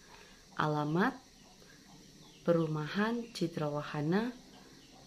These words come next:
Blok A nomor empat belas. Asal sekolah S M K Yadika Manado.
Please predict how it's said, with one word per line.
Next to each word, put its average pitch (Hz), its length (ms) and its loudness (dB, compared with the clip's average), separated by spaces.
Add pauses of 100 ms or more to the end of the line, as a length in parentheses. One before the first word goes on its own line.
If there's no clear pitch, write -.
(260)
Blok 175 400 4
A 165 240 2
nomor 151 400 0
empat 147 320 -6
belas. - 560 -6 (2250)
Asal 170 320 0
sekolah 175 800 2
S 147 160 -8
M 147 240 -2
K 180 160 2
Yadika 170 560 2
Manado. 147 480 0